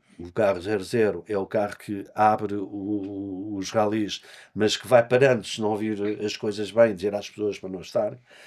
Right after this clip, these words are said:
O zero, não, o zero já é um carro que já não para. É aquele que é imediatamente antes do, do,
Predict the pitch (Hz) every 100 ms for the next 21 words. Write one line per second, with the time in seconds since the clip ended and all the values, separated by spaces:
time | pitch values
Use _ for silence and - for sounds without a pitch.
0 | - - _ _ - 113 95 120 131 127
1 | 120 110 87 104 90 104 98 98 107 101
2 | - 95 104 101 95 92 180 196 _ -
3 | - - 127 113 143 135 135 135 139 135
4 | 143 127 139 139 127 123 113 113 - 107
5 | 104 98 87 92 87 82